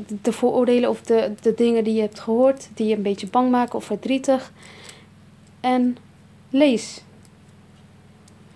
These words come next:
En heb vertrouwen in me. En, eh, het, dit ver-, dit, dit hoofdstuk eindigt met,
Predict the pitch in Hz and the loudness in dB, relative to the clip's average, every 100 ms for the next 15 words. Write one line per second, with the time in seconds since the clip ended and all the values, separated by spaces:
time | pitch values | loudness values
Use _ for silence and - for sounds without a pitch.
0 | - - - - - - - 247 269 269 | -20 -20 -20 -20 -20 -14 -4 0 0 -2
1 | 262 262 247 214 208 202 - - - - | 0 0 0 0 -4 -6 -10 -20 -20 -20
2 | - - - 254 247 - - 240 233 233 | -20 -12 -2 2 2 0 -4 -4 -4 -4
3 | 226 - - - 220 269 269 214 226 285 | -8 -12 -18 -14 -6 -4 -2 0 0 -2
4 | 214 - - 285 226 208 - 285 - 208 | -6 -6 -2 0 0 -2 -4 -4 -2 0
5 | 220 226 - 220 226 - | 0 -4 -4 -2 -2 -8